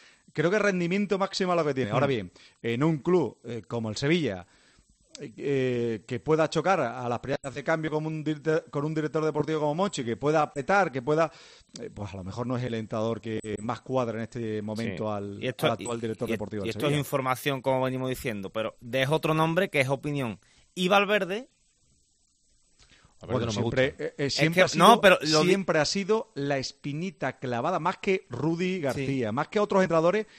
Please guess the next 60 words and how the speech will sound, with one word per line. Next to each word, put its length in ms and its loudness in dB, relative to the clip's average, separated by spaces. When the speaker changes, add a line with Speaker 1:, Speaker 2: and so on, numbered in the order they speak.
Speaker 1:
Monchi 600 0
Speaker 3:
Valverde 180 -2
Speaker 1:
siempre 380 -2
Speaker 3:
está 140 2
Speaker 1:
ha 20 2
reconocido, 1000 0
y, 220 -2
y 140 0
eso 140 4
lo 80 6
hemos 180 6
escuchado 300 4
Speaker 2:
Sí, 80 0
Speaker 1:
nosotros, 160 2
Speaker 2:
sí, 80 0
sí, 80 0
sí, 80 -2
Speaker 1:
Víctor, 140 2
Speaker 2:
por 140 2
eso 200 0
lo 120 2
digo, 200 2
Speaker 1:
eh, 20 6
y 60 4
lo 60 0
Speaker 2:
claro. 120 8
Speaker 1:
hemos 100 8
escuchado 360 2
de 40 4
Escalera, 420 -2
que 180 0
uno 160 2
de 80 4
los 360 0
entrenadores 460 2
que 120 0
ha 40 4
intentado, 880 2
bueno, 340 2
lo 140 -6
ha 40 -4
intentado 520 2
no 180 2
una 200 4
vez. 340 0
Eh, 120 -2
Monchi 280 2
ha 40 6
Speaker 3:
Sí. 40 2
Speaker 1:
intentado 320 6
traer 280 2
a 80 4
Valverde 440 4
los 220 0
años 220 0
de 100 2
director 400 -2
deportivo 300 -2
del 80 -2
Sevilla 240 0